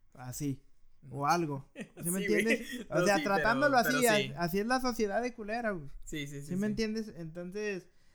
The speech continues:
Speaker 1: o sea, nadie, nadie apuesta nada por Víctor, poniéndose, yo poniéndome de ejemplo, porque
Speaker 2: Ajá.
Speaker 1: me puedo relacionar un poco con ese tema, porque fui prematuro y eso. Entonces, este,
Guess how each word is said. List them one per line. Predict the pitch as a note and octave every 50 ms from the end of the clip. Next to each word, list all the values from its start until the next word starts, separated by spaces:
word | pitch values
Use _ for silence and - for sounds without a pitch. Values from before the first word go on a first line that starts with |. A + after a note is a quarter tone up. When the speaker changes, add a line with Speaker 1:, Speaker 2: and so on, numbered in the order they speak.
| - _ - -
Speaker 1:
o | C#3+ D3
sea, | D3+ E3 D#3+ D#3
nadie, | D#3 E3+ F3+ F#3+ G#3 G#3+ F#3+
nadie | F#3 F#3+ G3 G3+ G#3+
apuesta | G#3+ - A3 G#3+ - A3+ A3
nada | G#3+ G#3+ A3 G#3+ G#3+
por | - E3 D3+ D3+
Víctor, | D3+ F3+ F3+ F3 - C#3 B2+ -
poniéndose, | - C#3+ D3 D#3 E3 E3+ F3+ G3+ G3 F#3 F#3 F#3 E3+ D#3+ D3+ D3
yo | D3+ D#3+ D#3+
poniéndome | D#3+ E3 E3+ E3+ F3 F3+ F#3 F#3 E3+
de | D3 C#3+
ejemplo, | E3 F#3+ F#3+ F3 F3 E3+ E3 E3 - - - - - -
porque | - - B2+ C3+ D3+
Speaker 2:
Ajá. | D3
Speaker 1:
me | C#3+ C#3
puedo | C#3 - C#3+ D3 D#3
relacionar | E3 E3 D#3 D3 C#3 D3+ C#3 C#3 C#3 C#3+
un | D3
poco | D3+ - D3 D3 D3 C#3+
con | C#3+ C#3 C#3
ese | C#3 D3 C#3
tema, | D3 D#3 D#3 D#3 D#3 -
porque | - - - C3
fui | A#2+ C3+ B2+
prematuro | B2+ - C#3+ C#3+ B2+ B2 - D3+ E3 E3 D#3+
y | C#3 A#2+
eso. | - - - - - - - - - - - - - - - -
Entonces, | - C3+ C#3 C3+ C3 C#3+ C3+ C3+ C3+ C3+ D3+ D3+ D3+ D3 C#3 C3+
este, | - - - D3 C#3 C3+ C3 C3 B2+ A#2+